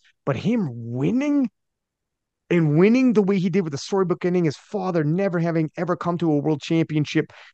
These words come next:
to watch him compete, super ill, lost thirty kilos, body weight, has, um, you know, ha-, has a, something that helps him speak through his neck and the whole nine. Very, Penna went into details about, like, you know, his father doesn't even look the same anymore,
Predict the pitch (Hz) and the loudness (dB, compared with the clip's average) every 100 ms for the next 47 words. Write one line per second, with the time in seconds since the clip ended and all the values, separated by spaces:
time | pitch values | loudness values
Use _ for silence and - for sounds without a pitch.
0 | - 160 165 156 - 156 156 - 160 160 | -8 -6 -4 -4 -2 -2 -2 -2 -4 -4
1 | - _ _ - - - - 240 190 180 | -6 _ _ -16 -12 -8 -4 -2 -2 0
2 | 185 180 160 131 - 196 175 156 196 170 | 2 2 0 -4 -6 -6 -4 -4 -4 -2
3 | 143 107 180 165 170 156 165 160 _ _ | -2 -4 -4 -2 -2 -2 -4 -6 _ _
4 | - 139 170 156 170 160 147 135 - - | -12 -6 -4 -2 0 0 0 -2 -8 -12
5 | 147 185 165 139 - 156 165 - 160 - | -4 0 0 -2 -6 -6 -6 -4 -6 -6
6 | - - 185 170 147 139 143 135 - 196 | -10 -6 -2 0 0 -2 -4 -4 -4 -6
7 | - 147 - - 190 - 185 170 143 151 | -4 -6 -6 -6 -6 -6 -6 -4 -2 -2
8 | 170 165 147 143 185 156 147 240 269 220 | -4 -4 -4 -2 0 -2 -4 -6 -2 0
9 | 165 - - - _ 185 240 190 180 156 | 0 -2 -10 -20 _ 0 4 4 4 2
10 | 143 110 151 160 143 113 101 - 127 131 | -2 -2 -2 -2 -6 -10 -10 -10 -6 -6
11 | 117 113 - 131 123 - 190 165 143 131 | -6 -8 -6 -6 -6 -8 -4 -2 -2 -2
12 | 131 123 156 - - 156 147 139 139 131 | -2 -2 -4 -6 -6 -2 0 0 0 0